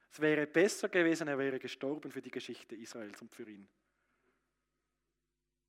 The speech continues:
Wir wissen nicht, was Gott weiß. Aber wir beten: "Jesus, schenke du das."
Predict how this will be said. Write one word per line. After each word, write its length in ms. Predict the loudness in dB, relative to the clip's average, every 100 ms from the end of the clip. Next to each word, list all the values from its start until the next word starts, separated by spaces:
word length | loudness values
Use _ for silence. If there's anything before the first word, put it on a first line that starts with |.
| _ _ _ _ _ _ _ _
Wir 120 | -2 -2
wissen 240 | -2 -4
nicht, 180 | -6 -4
was 140 | -4
Gott 240 | -4 -4 -4
weiß. 380 | -6 -6 -12 -16 _ _ _ _ _ _ _ _ 10
Aber 240 | 12 12
wir 140 | 12 12
beten: 640 | 12 10 10 8 8 8
"Jesus, 480 | 6 4 4 4 4
schenke 540 | 6 6 6 4 2 4
du 240 | 2 2
das." 320 | 6 6 4